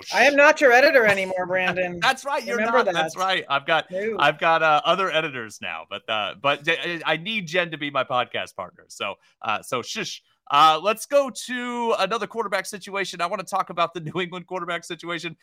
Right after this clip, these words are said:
Speaker 2: It's another one just like, uh, Deuce Vaughn. I just really had fun watching Malik Cunningham take snaps in the preseason. I know it was at the end of the game, so all the usual caveats, but,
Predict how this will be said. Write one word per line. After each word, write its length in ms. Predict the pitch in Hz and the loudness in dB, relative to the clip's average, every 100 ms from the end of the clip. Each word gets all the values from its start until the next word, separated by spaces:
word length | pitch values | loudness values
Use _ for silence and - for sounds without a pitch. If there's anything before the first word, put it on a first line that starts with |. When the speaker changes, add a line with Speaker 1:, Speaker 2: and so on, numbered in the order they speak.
| _ - | _ -6
Speaker 2:
It's 160 | 240 | -4
another 300 | 294 302 294 | 0 2 2
one 260 | 226 214 190 | 0 -2 -4
just 280 | 165 170 156 | -6 -6 0
like, 340 | 147 147 - | 0 0 -2
uh, 220 | 135 123 104 | 0 0 0
Deuce 240 | 131 131 - | -6 -12 -6
Vaughn. 320 | 113 127 127 | -2 0 0
I 120 | 143 | -2
just 220 | 147 151 | -4 -10
really 240 | 113 120 131 | -10 -8 -4
had 160 | 127 104 | -4 -6
fun 200 | 110 113 | -10 -8
watching 320 | 104 - 120 | -8 -10 -10
Malik 260 | 110 110 120 | -10 -10 -10
Cunningham 480 | 117 117 120 127 120 | -8 -8 -4 -6 -6
take 160 | 117 110 | -10 -12
snaps 520 | - 107 120 - - _ _ | -10 -6 -6 -6 -20 _ _
in 100 | 151 | -10
the 80 | 127 | -10
preseason. 540 | - 127 120 135 113 120 | -6 -6 -6 -10 -10 -6
I 100 | 135 | -2
know 200 | 160 165 | 0 0
it 80 | 160 | 0
was 120 | 160 | -4
at 100 | 135 | -12
the 140 | 139 120 | -12 -10
end 160 | 123 131 | -8 -8
of 140 | 113 | -12
the 60 | 120 | -10
game, 440 | 123 117 117 117 | -6 -6 -6 -10
so 160 | 113 113 | -12 -12
all 340 | 90 117 123 | -6 -4 -4
the 240 | 117 113 107 _ _ - | -4 -8 -8 _ _ -12
usual 420 | 147 151 143 127 | -8 -6 -6 -8
caveats, 720 | - 113 117 117 117 113 - | -2 -2 0 0 0 -2 -4
but, 180 | 123 120 | -4 -4